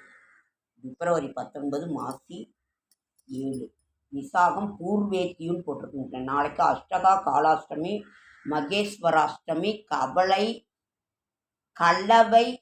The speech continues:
பாத்-, பராத் பர குரு ஆராதனை நாளைக்கு.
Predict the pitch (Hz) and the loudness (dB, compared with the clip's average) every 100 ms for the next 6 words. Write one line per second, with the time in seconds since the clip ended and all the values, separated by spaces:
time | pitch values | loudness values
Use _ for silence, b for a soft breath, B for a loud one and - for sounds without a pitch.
0 | _ - 156 175 185 214 220 - _ _ | _ 0 6 8 8 6 4 -4 _ _
1 | _ _ - 156 156 185 226 - - 160 | _ _ 0 4 8 8 8 4 -6 0
2 | 151 185 185 135 175 175 214 - 131 143 | 4 2 0 -4 -4 -2 -4 -6 2 6
3 | 143 135 135 - 113 117 175 175 - _ | 6 4 0 -8 -10 -6 -4 -4 -8 _
4 | _ _ _ _ 131 135 135 - - | _ _ _ _ -4 -2 -2 -4 -18